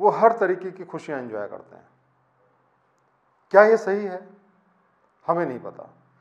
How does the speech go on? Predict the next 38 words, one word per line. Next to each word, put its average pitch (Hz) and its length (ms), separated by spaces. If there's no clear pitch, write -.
लेकिन 190 240
ज़्यादातर 220 500
लोग 165 260
जो 139 100
है 113 320
इस 151 120
बात 143 220
पे 151 140
विश्वास 120 460
करते - 220
हैं। - 120
ऐसा 185 220
क्यों 233 300
होता 104 220
है? 76 120
आज 220 220
हम 220 120
इस 190 80
बात 160 280
को 165 60
समझेंगे 139 560
कि 170 60
क्या 202 280
वाकई 180 800
इस 165 100
दुनिया 156 360
में 151 200
अच्छे 151 400
लोग 147 380
सफ़र 170 320
करते 147 300
हैं, 139 160
दुखी 139 240
रहते 135 260
हैं, 123 280
और 139 120
बुरे 170 340
लोग 156 400